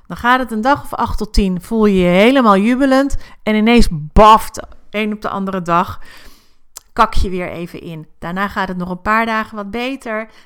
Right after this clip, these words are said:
en dan komt weer de, hè, de, dan herhaalt het patroon zich weer. Ga eens kijken, want dat zie je namelijk ook bij de maan.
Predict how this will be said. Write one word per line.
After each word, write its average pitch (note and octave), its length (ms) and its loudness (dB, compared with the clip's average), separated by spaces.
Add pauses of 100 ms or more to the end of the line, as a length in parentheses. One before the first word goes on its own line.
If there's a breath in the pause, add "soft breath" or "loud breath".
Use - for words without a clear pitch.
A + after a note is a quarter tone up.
(240 soft breath)
en F#3 160 -12
dan F3 400 -4
komt - 360 -20 (160)
weer E3 280 -14
de, D#3 260 -18 (600)
hè, B3 180 -12
de, G#3 160 -10
dan G3 180 -8
herhaalt F3 420 -4
het - 120 -6
patroon E3 400 -10
zich - 220 -14
weer. - 180 -18 (800 loud breath)
Ga - 200 -6
eens D4+ 160 -4
kijken, D4+ 600 0 (520)
want A3+ 140 -4
dat B3 180 0
zie D4 180 -2
je C#4 80 0
namelijk G#3+ 420 -2
ook C4 200 0
bij G3+ 180 2
de F3+ 80 -4
maan. F3 500 0